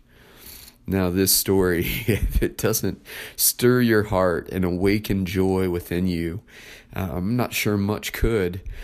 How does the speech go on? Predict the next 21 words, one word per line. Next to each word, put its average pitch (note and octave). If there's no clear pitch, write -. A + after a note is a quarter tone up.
But G#2+
there G#2+
is F#2+
a E2
truth C3
packed A2+
into G#2
this F#2
story G2
beyond F#2+
the G#2+
details G2
of F2
his F2+
birth, F2
beyond G2+
the F#2+
shepherds, F#2+
uh, F2+
receiving G2
the F2